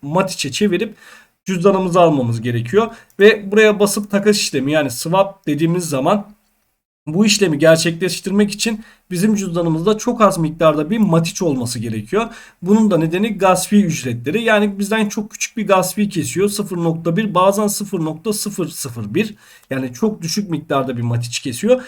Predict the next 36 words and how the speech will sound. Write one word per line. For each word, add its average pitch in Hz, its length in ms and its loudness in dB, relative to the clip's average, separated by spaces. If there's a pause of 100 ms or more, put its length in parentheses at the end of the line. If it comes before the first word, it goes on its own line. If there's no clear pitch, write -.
(200)
Ama 220 180 4
her 247 120 4
halükarda 165 540 2
MetaMask'imizde 180 1200 0
bulunması 202 460 4
gerekiyor. 185 520 0 (260)
E, 170 100 0
hiç 208 280 0
bulunmayan 226 360 2
arkadaşların 214 720 4
ne 220 40 -2
yapması 165 400 -2
lazım? 147 400 0 (200)
Binance 190 520 4 (100)
tarzı, 160 540 2
e, 139 460 -2
borsalardan 180 760 4
buraya 170 300 2
para 175 200 2
aktarması 135 600 0
gerekiyor. 120 440 -4 (360)
Bundan 190 460 4
birkaç 165 380 2
ay 208 80 4
önce 160 360 0
bu 135 180 -8
coinler 151 440 0
çok 165 220 -6
yüksek 190 360 -4
fiyatlarda 131 500 -2
olduğu 160 360 -2
zamanlarda 156 640 0
bu 175 80 -8
gerçekten 175 560 0
sıkıntı 165 480 -2
oluyordu. 156 440 0